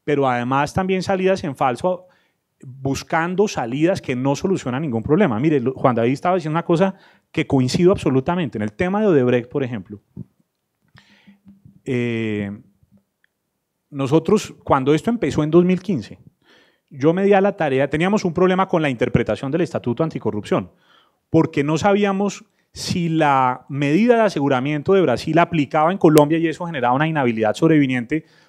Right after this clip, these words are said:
para todos los contratos que ya estaban en curso con Odebrecht. Entonces le preguntamos a Brasil, ¿estos señores están condenados allá? No. ¿Tienen algún indicio de que han incurrido en actos de corrupción en Colombia? No.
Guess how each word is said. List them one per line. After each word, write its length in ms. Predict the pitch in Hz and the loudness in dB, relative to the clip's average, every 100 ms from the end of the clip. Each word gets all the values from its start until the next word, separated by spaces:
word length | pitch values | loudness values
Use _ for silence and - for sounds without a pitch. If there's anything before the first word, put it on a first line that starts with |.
| _ | _
para 300 | - 139 120 | 0 2 2
todos 240 | - 160 170 | 8 10 10
los 140 | 175 | 6
contratos 480 | - 120 131 123 156 | 2 -2 0 -2 -6
que 100 | - | -4
ya 100 | 110 | -2
estaban 260 | 104 143 147 | 0 -2 -2
en 60 | |
curso 320 | - 120 143 | -2 0 0
con 120 | - 123 | -4 -4
Odebrecht. 460 | 101 117 170 - _ _ _ _ _ _ _ _ - | -2 0 0 -2 _ _ _ _ _ _ _ _ -12
Entonces 480 | 123 113 139 147 | -10 -4 -2 0
le 80 | 170 | 0
preguntamos 440 | 143 123 113 143 175 | 0 -2 -2 0 2
a 60 | |
Brasil, 280 | 160 127 160 | 2 2 -2
¿estos 180 | - 196 | 0 0
señores 300 | 175 165 165 | 0 0 -2
están 240 | - 143 | -2 -2
condenados 500 | 160 170 139 143 170 | 0 -2 0 0 2
allá? 300 | 160 160 175 | 0 0 -2
No. 300 | 131 135 92 - _ - | 2 2 2 -6 _ -4
¿Tienen 280 | 165 190 | -2 0
algún 400 | 196 151 156 180 | 0 2 2 2
indicio 380 | 190 185 190 - | -2 -4 -4 -2
de 100 | 180 | -2
que 80 | 170 | 0
han 120 | 151 165 | -4 -4
incurrido 360 | 175 175 147 139 | -8 -2 0 0
en 40 | |
actos 200 | 160 185 | -2 0
de 60 | 180 | 0
corrupción 300 | 147 117 147 | 0 0 -2
en 40 | |
Colombia? 420 | 165 156 151 170 147 | 2 2 4 0 -2
No. 300 | 156 143 | -2 -2